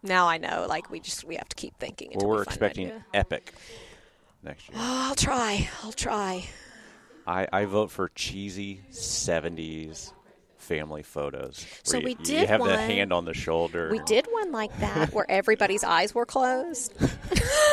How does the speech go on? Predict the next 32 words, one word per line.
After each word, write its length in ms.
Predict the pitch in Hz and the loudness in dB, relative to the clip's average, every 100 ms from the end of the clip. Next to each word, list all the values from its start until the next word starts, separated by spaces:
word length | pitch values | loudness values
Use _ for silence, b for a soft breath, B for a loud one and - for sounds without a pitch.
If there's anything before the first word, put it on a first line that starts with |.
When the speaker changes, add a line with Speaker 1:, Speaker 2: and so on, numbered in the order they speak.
| 571 508 - - - - - - 196 - 185 - 240 - B B B B - | 6 2 -2 -10 -4 -2 -2 0 -2 0 -6 -4 -8 -8 B B B B 0
Speaker 1:
We 100 | 226 | 2
were 100 | 214 | 4
all, 200 | 208 202 | 4 4
like, 240 | 196 202 | 0 -6
cheersing 640 | - 214 202 208 202 202 196 | -4 -4 -2 -6 -8 -12 -12
with 140 | 196 _ - | -14 _ -18
little 160 | 208 202 | -14 -14
glasses, 680 | - 185 202 214 208 208 - | -10 -8 -8 -8 -10 -10 -10
and 100 | 190 | -6
everybody's 480 | 196 196 202 202 202 | -4 -4 -4 -6 -6
eyes 240 | 196 202 220 | -6 -8 -10
were 80 | 226 | -10
closed. 460 | 220 214 214 226 | -6 -6 -6 -6
So 100 | - | -6
we 80 | 202 | -6
kinda 300 | 202 214 233 | -4 -4 -4
did 140 | 233 214 | -6 -4
that. 120 | 202 | -2
We 80 | 196 | 0
had, 120 | 185 | -2
like, 100 | - - | -4 -4
really 300 | 202 202 185 | -2 -2 -4
ridiculous 600 | 185 - 180 190 - - | -6 -6 -6 -6 -6 -8
Christmas 540 | - - 202 185 - | -6 -4 -4 -6 -8
sweatshirts 460 | - 185 - 214 196 | -2 -2 0 -2 2
Speaker 2:
Yeah. 60 | 175 | 2
Speaker 1:
on. 320 | 208 208 208 - B B B B B B B - | 2 -2 -6 -14 B B B B B B B 2
But 600 | 202 180 - - - - - - - | 4 4 0 -10 -10 -10 -14 -20 -8
seventies 640 | - 208 214 240 226 196 | -6 -4 -6 -10 -10 -10
might 240 | 185 175 | -10 -10
be 140 | 165 147 | -10 -12
cool. 500 | - 165 156 135 | -8 -6 -4 -6